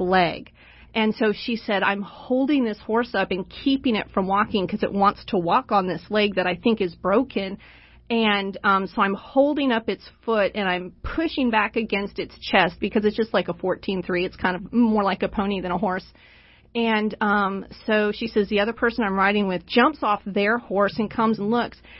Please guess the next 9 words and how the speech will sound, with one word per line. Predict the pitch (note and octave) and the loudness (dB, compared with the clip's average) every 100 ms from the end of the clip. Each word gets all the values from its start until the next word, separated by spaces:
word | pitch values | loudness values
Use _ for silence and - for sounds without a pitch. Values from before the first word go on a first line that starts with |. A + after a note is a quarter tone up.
| - | -8
and | G3+ | -2
there's | A#3 A#3+ - | 0 0 -2
a, | - G#3+ G3+ G3 - | -2 2 2 0 -4
a | G#3 | -2
nail, | G#3 G#3+ G#3+ A3+ G#3+ F3 - - | 0 2 2 2 0 -2 -6 -6
a | G3+ | -6
three-inch | - A3 B3 A#3 - | -4 -2 2 0 0
<gasps> | |
nail | A#3+ G#3+ G#3+ F#3+ | 2 2 2 -2